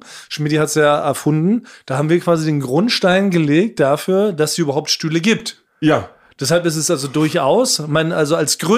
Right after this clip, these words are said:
Speaker 1: Gründungsmitglied, das ist mein Recht, dass ich hier alles nehmen kann, was ich will.
Speaker 2: So, so würde man das konservativ
Speaker 1: <laughs>
Speaker 2: sehen.
Speaker 1: Ja, okay, genau.
Speaker 2: Firmen heutzutage
Speaker 1: Ja.
Speaker 2: sind ja ganz anders.
Speaker 1: Das stimmt.
Speaker 2: Wie zum Beispiel jetzt bei Einhorn.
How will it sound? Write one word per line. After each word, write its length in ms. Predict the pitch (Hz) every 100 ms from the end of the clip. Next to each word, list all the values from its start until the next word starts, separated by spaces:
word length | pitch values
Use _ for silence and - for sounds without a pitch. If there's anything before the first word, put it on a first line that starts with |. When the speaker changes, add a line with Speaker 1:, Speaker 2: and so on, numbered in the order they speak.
| 277 240 160
Speaker 1:
Gründungsmitglied, 800 | - - 139 143 - 135 190 - -
das 240 | 185 214
ist 80 | 165
mein 160 | 151
Recht, 380 | 135 151 202 - _ _ - - _
dass 180 | 165 160
ich 60 | 156
hier 140 | 165
alles 240 | 165 190
nehmen 160 | 175 190
kann, 180 | - 170
was 100 | 170
ich 120 | 185
will. 300 | 240 160 110 _ - -
Speaker 2:
So, 300 | - 127 233 127 -
so 220 | 165 220
würde 200 | 233 240
man 180 | 190 202
das 160 | 240
konservativ 920 | 320 - 233 247 175 147 147 - 135 104
Speaker 1:
<laughs> 0 |
Speaker 2:
sehen. 160 | 190 -
Speaker 1:
Ja, 200 | 233 226
okay, 180 | 190 196
genau. 200 | 185 185
Speaker 2:
Firmen 680 | - 170 247 311 190 139 180
heutzutage 680 | 156 - - 156 - 170 151
Speaker 1:
Ja. 40 |
Speaker 2:
sind 200 | 131 151
ja 80 | 147
ganz 180 | 151 -
anders. 380 | 190 123 78
Speaker 1:
Das 140 | 175 190
stimmt. 140 | 175
Speaker 2:
Wie 60 | 160
zum 120 | 165
Beispiel 140 | 147 143
jetzt 120 | -
bei 280 | 117 113 117
Einhorn. 600 | 123 151 143 170 277